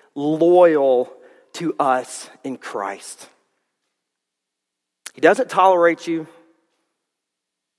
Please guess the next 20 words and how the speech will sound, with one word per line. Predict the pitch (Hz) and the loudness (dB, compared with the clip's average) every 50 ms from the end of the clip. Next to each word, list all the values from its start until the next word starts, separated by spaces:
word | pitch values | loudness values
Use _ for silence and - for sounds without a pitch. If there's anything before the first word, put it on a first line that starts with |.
| _ _ _ _ _ _ _ - - | _ _ _ _ _ _ _ -20 -20
He's | - 143 - - | -18 -18 -18 -16
passionately | - - - 170 175 175 175 - - 165 147 - - 160 143 139 139 139 131 - _ - _ | -14 -4 0 0 0 0 -2 -4 -8 -10 -10 -6 -4 -2 -2 -2 -2 -4 -10 -14 _ -18 _
loyal. | 135 123 123 123 123 123 120 120 107 92 92 85 - _ _ _ _ _ _ _ _ _ _ _ _ _ _ _ _ - _ _ _ _ _ _ _ _ _ _ _ | -10 -6 -6 -4 -2 -4 -4 -6 -8 -12 -14 -18 -20 _ _ _ _ _ _ _ _ _ _ _ _ _ _ _ _ -20 _ _ _ _ _ _ _ _ _ _ _
So, | - 131 | -16 -4
church, | - 202 196 185 - - | 0 2 2 2 0 0
the | 180 175 | 0 0
interpretation | 165 156 - 196 190 190 175 - - 185 185 175 - 170 | 0 0 0 -2 -2 -2 -4 -2 0 0 0 0 0 -2
goes | 156 160 156 151 - | 0 0 0 -2 0
something | - 175 160 165 165 151 | 0 0 0 0 -2 0
like | 143 135 135 131 - | 0 0 0 -2 -2
this. | - 131 127 113 101 - - - - - _ _ _ _ _ - - _ _ _ | -6 -6 -6 -6 -6 -12 -16 -20 -20 -20 _ _ _ _ _ -20 -20 _ _ _
It | 175 185 180 185 - | 4 4 4 2 0
does | - 202 208 233 226 233 | 2 4 4 4 4 2
not | 233 214 208 208 190 | 0 0 0 0 0
matter | 180 175 180 180 175 165 156 151 | 0 0 2 2 2 2 0 2
what | 151 170 165 - | 2 0 0 0
situation | - - 196 190 - 180 160 160 165 156 160 - 160 147 | -2 -4 -4 -4 -2 -4 0 0 0 0 0 -4 -6 -4
you're | 143 143 143 135 | -2 -2 -2 -2
in | 147 151 147 143 143 131 | -2 -2 -2 -2 -4 -6
today. | - 139 120 117 107 98 95 90 | -8 -10 -10 -10 -10 -10 -14 -18